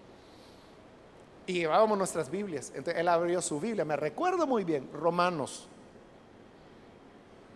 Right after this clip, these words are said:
Y comenzó a explicarme en Romanos que la salvación era por fe,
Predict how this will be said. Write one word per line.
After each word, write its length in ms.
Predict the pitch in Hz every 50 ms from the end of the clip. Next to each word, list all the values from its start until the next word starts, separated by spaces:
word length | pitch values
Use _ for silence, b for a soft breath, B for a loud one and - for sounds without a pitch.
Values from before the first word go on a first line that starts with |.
| - - - - -
Y 100 | 202 -
comenzó 360 | - 180 180 180 170 - 214
a 60 | 214
explicarme 560 | - - - 208 190 - 220 202 208 214 208
en 80 | 190 175
Romanos 580 | 175 160 160 190 214 226 214 190 175 - - - - - - - - - - - - - - - - - - - - - - - - - - - - - - - - - - - - - - - - - - - -
que 100 | 208 190
la 100 | 175 175
salvación 540 | - - 170 165 160 147 - 190 190 185 190
era 160 | 185 185 180
por 340 | 185 - - - 147 135 120
fe, 400 | - - - 202 180 170 151